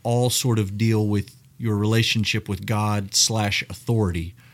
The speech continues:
and your parents are that first line of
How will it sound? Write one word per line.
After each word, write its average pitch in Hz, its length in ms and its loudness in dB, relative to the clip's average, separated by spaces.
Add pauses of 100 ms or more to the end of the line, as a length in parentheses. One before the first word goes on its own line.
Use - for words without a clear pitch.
(380)
and 104 160 0
your 104 120 4
parents 131 540 4
are 107 80 0
that 98 220 -2
first 120 420 0
line 107 420 2
of 90 300 -2